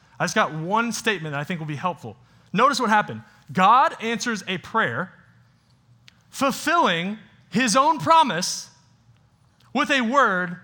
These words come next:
that's personal. Think about this. God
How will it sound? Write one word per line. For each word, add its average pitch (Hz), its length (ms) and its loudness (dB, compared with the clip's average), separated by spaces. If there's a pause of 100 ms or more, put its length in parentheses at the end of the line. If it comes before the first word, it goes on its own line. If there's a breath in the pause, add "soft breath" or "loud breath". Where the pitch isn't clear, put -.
(260)
that's 135 160 -8
personal. 123 460 -6 (1080)
Think 294 120 -2
about 214 160 2
this. - 240 -12 (1000)
God 277 420 4